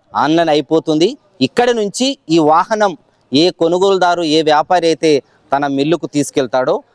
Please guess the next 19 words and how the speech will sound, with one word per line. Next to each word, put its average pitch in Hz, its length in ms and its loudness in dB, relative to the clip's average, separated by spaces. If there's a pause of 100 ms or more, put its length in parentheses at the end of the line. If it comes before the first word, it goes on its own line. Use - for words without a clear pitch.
(140)
ఆ 143 120 2
మిల్లుకు 170 380 -2
తీసుకెళ్ళిన 160 460 -2
తర్వాత 151 600 0 (380)
తనకు 151 240 -4
అనుకూలంగా 190 680 0
తనకు 180 400 -4
నచ్చిన 175 420 0
రేట్ని 214 340 0
వేస్తారు. 110 340 -2 (340)
అంటే 208 340 -2 (360)
మోసము. 220 680 0 (320)
దీంట్లో 202 300 -2
ఒక 196 140 -4 (380)
రెండు 170 200 0
విషయాలను 202 440 0
మనం 180 120 -2
ప్రధానంగా 160 600 0 (300)
గమనించాలి. 170 680 -2